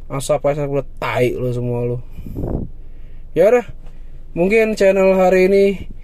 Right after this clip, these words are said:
makian sudah keluar hari ini. Hari ini baru bener maki karena gue sebel banget sama orang-orang yang,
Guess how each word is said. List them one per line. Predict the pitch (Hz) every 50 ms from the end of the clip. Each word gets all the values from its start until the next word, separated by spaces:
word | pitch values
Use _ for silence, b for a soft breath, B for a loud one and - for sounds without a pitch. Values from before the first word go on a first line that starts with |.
| B B B B B B B B - - - 147
makian | 165 175 - 208 190 190
sudah | 196 196 180 175 180
keluar | 175 190 175 170 175 175 175 175
hari | 170 165 156 160 165 160
ini. | 160 165 165
Hari | 165 156 143 143 143 143 156
ini | 156
baru | 143 139 131 131
bener | 127 127 127 127 123 123
maki | 123 120 117 - - 131
karena | 131 123 120 120 120 127 127 120 - -
gue | - - 110 113 113
sebel | - 127 120 110 110
banget | 107 110 113 117 117 113
sama | 110 107 104
orang-orang | 104 104 107 104 104 107 113 113 113 104
yang, | 104 104